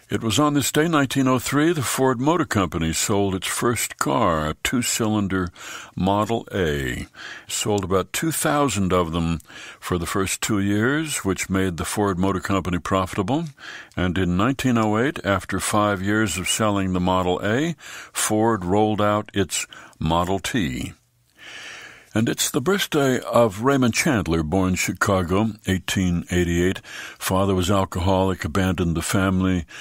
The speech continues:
His Irish mother took young Raymond to London, where they lived with her relatives. He hoped to become a lawyer, but he didn't have the money to go to college, so he passed the civil service exam in Great Britain,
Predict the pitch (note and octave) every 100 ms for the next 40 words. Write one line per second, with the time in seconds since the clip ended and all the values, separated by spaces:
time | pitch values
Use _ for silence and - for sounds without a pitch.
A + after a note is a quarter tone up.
0 | - - F2+ F#2 F#2 F#2 F#2 F2 F#2+ G2
1 | F#2+ F2+ - G2 - F#2 F#2 F2+ F#2 F2+
2 | E2+ D#2+ F#2 F2 F#2 F#2 F2 D#2+ D2+ D2+
3 | D#2+ D#2+ D#2+ E2+ C#2+ E2 D#2+ - - -
4 | - - - G2 F#2 A#2+ C#3+ - F#2 D#2
5 | - C3 C3+ A3+ - C3+ D3+ D#3+ D#3 D3+
6 | C#3 - - - - A#2 B2 D#3 D#3+ B2+
7 | F2+ E2+ G2+ G2+ F#2 D3+ C#3 B2 G#2+ G#2+
8 | A2+ G2 F2+ A2 G2+ - G2 E2+ F#2 G2+
9 | - - F#2+ F2 F#2 F2 - - - -
10 | G#2+ G#2 G2+ - F#2+ - A#2 G#2 - A2+
11 | G2+ F#2+ - D#2 D#2 F#2+ F#2+ F2+ F2+ -
12 | - F2+ E2+ F2+ E2+ - G2 F#2 F#2